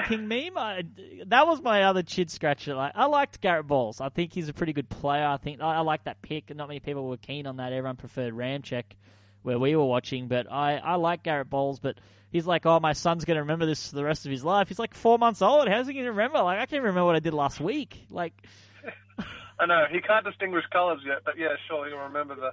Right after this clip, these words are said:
Speaker 1: Yeah.
Speaker 2: he'll remember the draft.
Speaker 1: <laughs>
Speaker 2: No, I was just gonna say, like, I kinda feel similar to you when you were saying that you just wanna feel good about the draft. Like, there hasn't been, I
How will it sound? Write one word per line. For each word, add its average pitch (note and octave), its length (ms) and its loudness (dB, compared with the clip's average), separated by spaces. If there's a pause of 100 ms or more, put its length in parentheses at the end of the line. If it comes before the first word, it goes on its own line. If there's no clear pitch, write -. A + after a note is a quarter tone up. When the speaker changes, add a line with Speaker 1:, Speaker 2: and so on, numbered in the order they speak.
(140)
Speaker 1:
Yeah. D#3+ 280 2
Speaker 2:
he'll D3+ 100 0
remember D3 340 0
the C3 120 -8
draft. C#3 200 -8 (680)
Speaker 1:
<laughs> - 640 -8 (560)
Speaker 2:
No, B3 100 4
I B3 120 4
was A#3 100 2
just B3 140 -10
gonna A3+ 240 2
say, G#3 260 4
like, F3+ 220 2
I F#3 140 2
kinda A3 400 2
feel G3 240 -2
similar F3+ 260 -4
to D#3+ 120 -16
you D#3 220 -6
when D3 380 -6 (400)
you D#3 80 -10
were D#3 180 -6
saying F3 160 -6
that E3+ 80 -8
you E3 100 -10
just D#3 200 -14
wanna D#3 260 -2
feel D3+ 160 -6
good D3+ 200 -6
about D3+ 200 2
the C3+ 60 -20
draft. C#3+ 460 0
Like, C#3+ 220 -4 (680)
there F3+ 200 2
hasn't A3+ 220 -2
been, G3+ 160 -4
I F#3+ 280 0